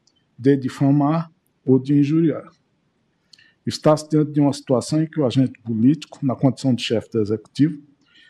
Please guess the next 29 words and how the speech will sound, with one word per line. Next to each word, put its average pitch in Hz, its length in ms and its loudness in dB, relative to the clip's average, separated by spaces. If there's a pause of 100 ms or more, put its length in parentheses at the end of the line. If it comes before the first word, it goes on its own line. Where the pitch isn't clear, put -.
(140)
fez 165 280 0
discussão 160 520 -4
no 175 100 -4
sentido 151 380 -4
de 147 80 -12
convencer 156 500 -2
a 156 60 -4
população 135 640 -4
sobre 151 200 -2
a 143 60 -2
posição 165 340 -8
do 175 120 -4
governo 147 300 0
do 143 40 -6
Estado 147 320 -2
do 135 60 -4
Rio 139 120 0
de 127 120 -8
Janeiro 123 520 0 (300)
perante 147 380 0
as 139 100 0
demandas 151 920 2
de 117 120 -8
parte - 440 -2
do 127 120 -4
público 147 440 -6
que 160 140 2
o 160 100 4
criticava, 120 640 0